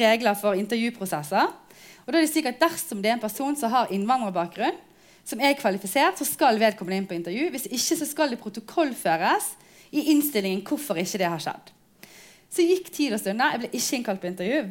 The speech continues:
Veldig merkelig, synes jeg, for at jeg mente jeg var kvalifisert. Greit nok at ikke de ville ha meg. Det, det er et privilegium som enhver arbeidsgiver har. Jeg ringte opp, spurte: «Hei, jeg lurer på hva som har skjedd.» Eh, så sa, henviste jeg til da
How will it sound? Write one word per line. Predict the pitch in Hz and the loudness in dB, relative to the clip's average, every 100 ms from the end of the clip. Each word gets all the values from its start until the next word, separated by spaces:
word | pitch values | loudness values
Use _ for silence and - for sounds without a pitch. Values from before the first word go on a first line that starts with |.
| 185 | 2
Veldig | 202 220 | 4 4
merkelig, | 185 190 196 | 0 -4 -6
synes | 190 170 175 | -4 -4 0
jeg, | 247 381 | 0 -2
for | 240 | -6
at | |
jeg | 202 | -4
mente | 202 190 196 | 0 -2 -4
jeg | |
var | 196 | -6
kvalifisert. | 180 170 214 285 403 - - - - | -8 -4 0 0 0 -14 -20 -12 2
Greit | 302 262 | 4 4
nok | 196 320 | 0 -2
at | 339 | -2
ikke | 311 330 | 0 0
de | 220 | 0
ville | 220 - | -2 4
ha | 262 208 | 6 6
meg. | 160 214 359 254 | 4 2 0 0
Det, | 262 480 427 269 233 180 180 190 | 2 6 6 6 4 0 -4 0
det | 294 | 4
er | 370 285 226 | 6 6 4
et | 220 | 0
privilegium | - 226 233 202 185 | -4 2 4 4 0
som | 190 | -4
enhver | 196 202 165 | 0 0 0
arbeidsgiver | 170 190 180 170 | -4 -6 -6 -2
har. | 233 349 - _ _ _ _ - | 0 0 -6 _ _ _ _ -2
Jeg | 220 202 | 0 2
ringte | 226 240 226 | 0 0 0
opp, | 339 339 | 0 -2
spurte: | - - - - 233 381 - - - - _ | -8 -8 -4 2 2 2 -2 -20 -20 -20 _
«Hei, | - 311 359 - | 4 6 6 2
jeg | - 254 247 | -2 -2 0
lurer | 254 277 | -2 -4
på | 277 | -4
hva | 277 | -4
som | 254 | -4
har | 214 | -2
skjedd.» | 269 330 349 - - - - _ _ - | 2 2 0 -20 -20 -20 -20 _ _ -2
Eh, | 247 254 | 0 2
så | - 311 | 0 0
sa, | 330 269 | 4 4
henviste | 254 370 269 196 190 180 | 6 4 4 0 0 -2
jeg | 180 | -2
til | 190 180 | 0 2
da | 214 247 | 4 2